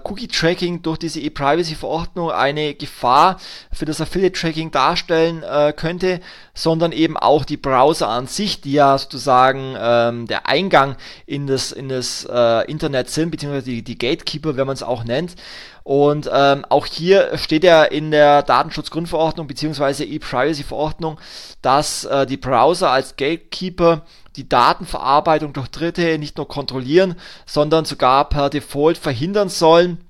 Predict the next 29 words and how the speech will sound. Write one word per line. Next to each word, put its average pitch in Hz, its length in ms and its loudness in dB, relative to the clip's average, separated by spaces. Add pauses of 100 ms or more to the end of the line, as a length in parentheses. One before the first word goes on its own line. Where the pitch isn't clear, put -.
(1040)
Das - 140 -8
heißt, 135 240 2
selbst 151 260 4
wenn 147 160 2
es 147 300 -4
noch 143 240 -2
zu - 100 -8
einer 143 100 -2
Modifizierung 160 840 0
der, 131 840 6
äh, - 60 -14
Cookie-Richtlinie 147 1300 -4
kommt, 170 600 -2 (400)
ist 165 160 2
es 160 120 -6
ja 160 100 4
dennoch 165 320 4
so, 160 160 -2
dass 151 240 0
es 143 100 -12
nicht 151 140 -10
das 147 100 -12
einzigste 170 420 -2
Problem 127 420 -2
ist 117 160 -6
für - 100 -14
das 117 120 -10
Affiliate-Marketing, 113 840 -8
sondern 123 320 -8